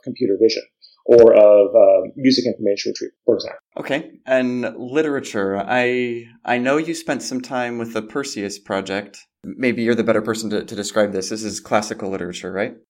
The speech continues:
Speaker 1: Well, so the Perseus Project in particular is, it, it's classical literature, but classics in a very narrow sense of Greek and Latin.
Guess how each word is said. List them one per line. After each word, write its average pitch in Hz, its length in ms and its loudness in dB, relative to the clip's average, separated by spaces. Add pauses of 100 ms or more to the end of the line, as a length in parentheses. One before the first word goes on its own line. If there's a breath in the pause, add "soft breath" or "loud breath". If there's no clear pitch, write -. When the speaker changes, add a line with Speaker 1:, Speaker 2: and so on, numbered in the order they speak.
Speaker 1:
Well, 480 260 6
so 190 260 8
the 190 80 2
Perseus 247 640 -2
Project 139 320 2
in 127 80 -4
particular 123 520 -2
is, 113 800 -6
it, 147 180 -2
it's 151 160 -4
classical 208 460 0
literature, 180 340 0
but 156 120 2
classics 185 440 -4
in 139 120 -2
a 113 100 0
very 127 300 4
narrow 110 280 0
sense 110 300 -6
of - 160 -10
Greek 113 160 -14
and - 140 -20
Latin. - 140 -18